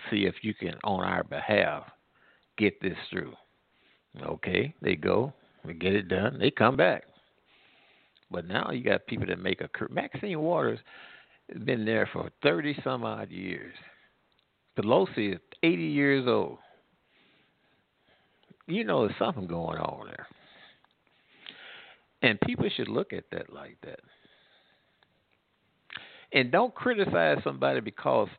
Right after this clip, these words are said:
they are, have done well in the system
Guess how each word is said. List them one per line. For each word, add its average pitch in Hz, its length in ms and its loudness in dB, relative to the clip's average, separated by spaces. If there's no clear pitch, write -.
they 104 240 2
are, 95 520 2
have 104 180 2
done 131 280 4
well 127 300 6
in 123 100 -4
the 147 180 -4
system 123 440 -6